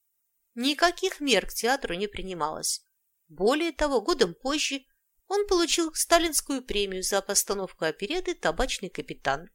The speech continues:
Просто властям нужен был повод для разгрома театра, не оправдавшего надежд. Татьяне Пельцер было безумно жаль театра миниатюр,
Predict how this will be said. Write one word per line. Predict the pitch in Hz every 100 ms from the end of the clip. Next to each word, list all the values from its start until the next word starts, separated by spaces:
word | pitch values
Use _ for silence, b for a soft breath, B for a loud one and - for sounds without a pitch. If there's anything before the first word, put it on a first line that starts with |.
| _ _ _ _ _ _ _ _ _ -
Просто | 202 214 - 180
властям | 180 190 - - 269 269
нужен | 226 233 226 214
был | 233 226 _ -
повод | 262 190 135 - - b b _
для | 180
разгрома | 190 185 180 190 170 151
театра, | - 185 269 - 143 - _ -
не | 339
оправдавшего | 339 - 214 151 147 - - 151
надежд. | 143 135 117 117 - _ _ _ _ _ _ _ _ _ _ _ _ _ _ _ _ _ _ _ _ -
Татьяне | 208 - 240 277 254 226
Пельцер | 165 160 - - 156
было | 170 185 180
безумно | 175 269 269 - 196 165 156 151
жаль | 156 156
театра | - 156 - 151
миниатюр, | 156 156 147 - 240